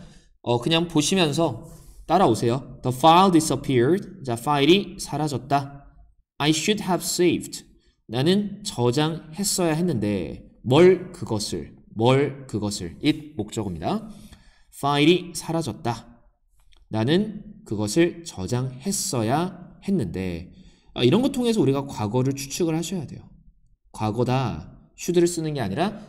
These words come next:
should have P P를 써야 된다라고 추측할 수 있겠죠. 백삼십일 번. You should have practiced. 당신은 연습을 했어야 했다. Presentation.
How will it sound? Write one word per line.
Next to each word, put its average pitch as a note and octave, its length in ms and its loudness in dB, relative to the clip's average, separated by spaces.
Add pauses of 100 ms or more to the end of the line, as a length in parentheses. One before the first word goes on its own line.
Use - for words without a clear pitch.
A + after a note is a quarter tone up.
should F3 220 -6
have D#3 100 -6
P D#3 100 -12
P를 B2 160 -4
써야 D3 200 -6
된다라고 G2 640 -6
추측할 - 380 -8
수 C3 120 -6
있겠죠. - 340 -12 (800)
백삼십일 F3 480 2
번. E3+ 260 2
You D3+ 120 -2
should A3 240 2
have A3 200 0
practiced. G#3+ 720 -2 (480)
당신은 E3 640 0
연습을 D3+ 460 2
했어야 F#3+ 360 0
했다. - 840 -2 (100)
Presentation. E3+ 840 0